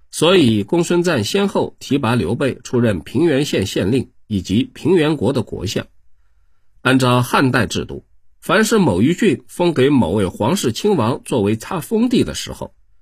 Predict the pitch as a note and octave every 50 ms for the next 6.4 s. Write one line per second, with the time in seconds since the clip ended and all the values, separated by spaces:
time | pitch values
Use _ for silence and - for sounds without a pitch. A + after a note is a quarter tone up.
0 | _ _ _ - B3 A#3+ F#3 D#3+ B2+ B2 - C#3+ - - - - - - - -
1 | - - - D3 G2+ - - D2+ C#2 C#2 E2 A2+ C#3 - - D2 D2+ F2+ - -
2 | - - - - - - - - - - - - - - - - - - - -
3 | - - - - - - - - - - - - _ _ - - D3+ C#3+ D3 B2+
4 | - C4+ A#3 E3 - - G#3 D3+ G#2 - - D#2 - - - - - F#2 G2+ G2
5 | F#2 - G2+ A2 C#3 C3+ - E3 F3 - - - - - B2 B2 A2 G#2 A2 -
6 | B2+ A#2 - F#2 - A2+ - -